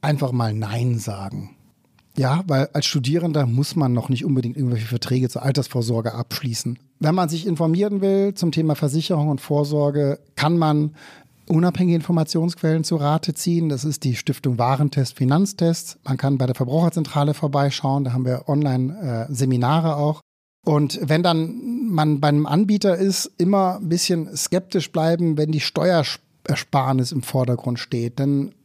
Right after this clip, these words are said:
mit der Steuerersparnis wird halt auch leider ein Haufen Schrott verkauft. Viel zu teure Produkte. So viel Steuern kann man gar nicht sparen, wie man da an Kosten tatsächlich, äh, abdrücken muss. Ja,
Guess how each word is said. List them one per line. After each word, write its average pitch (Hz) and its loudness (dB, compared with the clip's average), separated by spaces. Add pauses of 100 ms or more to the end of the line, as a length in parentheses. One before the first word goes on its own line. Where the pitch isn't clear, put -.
mit 175 0
der 175 0
Steuerersparnis 165 0
wird 165 -4
halt 156 -4
auch 139 -2
leider 151 2
ein 131 0
Haufen 147 -2
Schrott - -4
verkauft. - -12
Viel 170 0
zu 135 -6
teure 139 2
Produkte. 180 -2 (380)
So 143 -2
viel 160 0
Steuern 147 0
kann 151 0
man 139 2
gar 131 0
nicht 123 -2
sparen, 147 0
wie 190 2
man 156 2
da 139 0
an 147 -2
Kosten - -4
tatsächlich, 135 -4
äh, 131 -2
abdrücken 131 -2
muss. 147 -2 (720)
Ja, 143 2